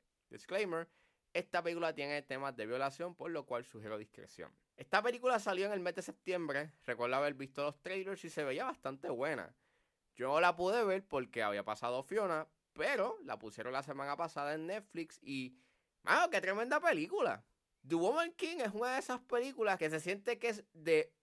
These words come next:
otra era de Hollywood. Cuando Hollywood hacía estas épicas historias de acción, algunas de mediano presupuesto, tú sabes, como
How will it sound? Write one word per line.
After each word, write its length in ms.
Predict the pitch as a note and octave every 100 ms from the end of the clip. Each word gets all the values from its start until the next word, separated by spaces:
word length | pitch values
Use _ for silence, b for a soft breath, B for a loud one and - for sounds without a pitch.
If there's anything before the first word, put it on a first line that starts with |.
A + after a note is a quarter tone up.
| _ _
otra 360 | - F#3 F#3+ F#3+
era 180 | G3+ E3+
de 140 | A#2+
Hollywood. 500 | G#2 D3 C#3+ G2 E2 _ _
Cuando 340 | - C3 C3+ B2
Hollywood 500 | C3+ A#3+ A3+ E3 A#2
hacía 200 | B2+ B2
estas 240 | - E3 _ _ -
épicas 420 | G#3 G3+ G3+ F#3
historias 500 | F3 _ E3 E3 F3
de 60 | F3
acción, 720 | E3+ - C#3+ C#3+ C#3+ D3 D3 b b b
algunas 340 | b A2 D3 F#3+
de 100 | E3
mediano 320 | B2+ G#2+ B2
presupuesto, 880 | D#3+ E3 F#3 G#3 G#3 _ C3+ C3+ C3+
tú 140 | - -
sabes, 320 | - C#3 G#2+
como 500 | - A#2 A#2+ A#2 -